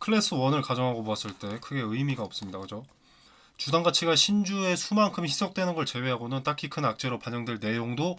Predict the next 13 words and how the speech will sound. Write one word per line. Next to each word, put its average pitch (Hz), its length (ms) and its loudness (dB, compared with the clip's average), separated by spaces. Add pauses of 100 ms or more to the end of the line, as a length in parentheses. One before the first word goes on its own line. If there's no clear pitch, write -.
(160)
없습니다. 107 520 -2 (1300)
자, 139 120 0
이걸 147 300 4
무섭게 147 500 0
포장해가지고 175 680 0
겁주시는 139 500 -2
분이 120 160 -6
있던데 101 520 -6
별거 117 300 0
아닙니다. 101 520 -4 (1200)
자, 139 140 0
그리고 151 220 -2
이제 139 340 2